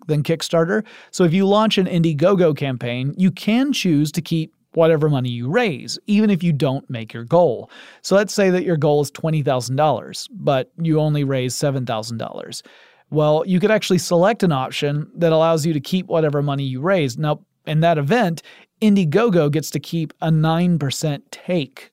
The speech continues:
of whatever you raised. Now, if you hit your goal, if you hit that twenty thousand dollars, you get back some of that cut that Indiegogo takes. So Indiegogo would only take, uh, four percent of the total, not nine. Or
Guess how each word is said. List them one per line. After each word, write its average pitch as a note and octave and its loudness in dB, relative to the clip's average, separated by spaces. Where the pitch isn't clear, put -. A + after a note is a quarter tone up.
of C#3 -4
whatever C3 -2
you A2+ -10
raised. C3 -6
Now, E3+ 0
if D3+ -2
you D#3+ -2
hit C4+ 2
your B3 0
goal, C3 -4
if C3+ -6
you C#3 -2
hit - 2
that - 0
twenty D3+ -4
thousand B2 -4
dollars, A#2 -4
you E3 0
get D3+ 0
back D#3+ -2
some E3+ -2
of C#3+ 0
that C#3 -2
cut E3 -2
that C3+ -4
Indiegogo C3+ -4
takes. - -12
So C#3+ 0
Indiegogo D3+ 0
would C#3+ 0
only C#3 -4
take, C3 -8
uh, A#2+ -4
four B3 0
percent C3 -6
of C#3 -2
the C3+ -2
total, A#2+ -6
not C#3+ -4
nine. C#3 -4
Or F#3 2